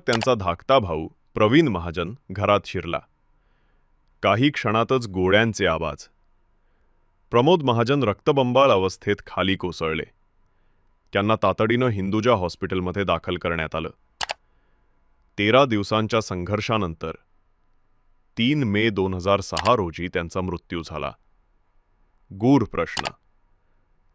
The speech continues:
प्रवीणनं खून का केला? राजकारणातील मत्सर, कौटुंबिक वाद की सत्ता मिळवण्याची लढाई?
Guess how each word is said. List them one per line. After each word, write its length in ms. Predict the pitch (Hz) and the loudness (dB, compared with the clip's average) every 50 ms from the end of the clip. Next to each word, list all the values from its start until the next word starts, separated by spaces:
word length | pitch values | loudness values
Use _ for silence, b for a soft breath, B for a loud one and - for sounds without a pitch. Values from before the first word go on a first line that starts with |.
| _ _ | _ _
प्रवीणनं 500 | - 110 107 104 127 147 160 151 151 160 156 - | -2 0 2 4 4 4 4 4 2 0 0 -2
खून 280 | - - 101 113 123 117 | -4 -4 -4 -2 -2 -4
का 240 | - - 95 95 | -2 2 2 2
केला? 300 | 104 - 87 82 - 69 - _ _ _ _ _ _ _ _ _ _ _ _ _ _ _ _ _ _ _ _ _ - | 2 0 -6 -8 -8 -10 -12 _ _ _ _ _ _ _ _ _ _ _ _ _ _ _ _ _ _ _ _ _ -6
राजकारणातील 800 | - 95 95 98 98 - - 110 101 101 101 104 104 104 110 104 | 0 2 2 2 2 2 0 2 2 2 2 0 0 -2 -2 -4
मत्सर, 400 | 92 82 82 - - - - - - 160 _ _ _ _ _ _ _ _ _ _ _ _ _ _ _ _ _ _ - | -4 -6 -8 -10 -8 -4 -2 -2 -4 -4 _ _ _ _ _ _ _ _ _ _ _ _ _ _ _ _ _ _ -2
कौटुंबिक 580 | 98 95 90 - 117 117 120 113 113 - - | 0 0 0 0 -2 -2 2 2 0 0 0
वाद 300 | 87 82 82 110 160 175 170 _ _ _ _ _ _ _ _ _ _ _ _ _ _ _ _ _ _ _ _ | 0 2 2 2 2 0 -4 _ _ _ _ _ _ _ _ _ _ _ _ _ _ _ _ _ _ _ _
की 120 | - 113 101 | -4 -4 -4
सत्ता 440 | - - 101 - _ - - 160 160 | -2 -4 -6 -6 _ 2 2 2 2
मिळवण्याची 680 | 127 104 95 95 95 95 95 95 90 - - 87 82 | 2 2 2 2 2 2 0 0 -2 -2 -4 -8 -6
लढाई? 340 | 82 78 76 - 78 - | -6 -8 -8 -8 -10 -10